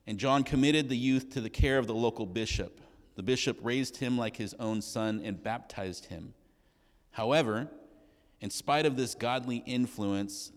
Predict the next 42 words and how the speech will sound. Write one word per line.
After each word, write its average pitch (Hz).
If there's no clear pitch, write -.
the 101
youth 143
got 131
in 113
with 104
a 92
bad 110
crowd 95
and 117
became 101
a 87
criminal. 92
Sorry, 85
this 80
is -
an -
article 85
that 82
I 80
had, 80
I 90
got 82
this -
from. -
Eventually, 127
he 123
became 117
a 107
criminal 113
himself. 95
Eventually, 117
he 107
became 107
the 101
no-, 110
notorious 123
leader 101
of 107
a 92
band 104
of 90
robbers. 98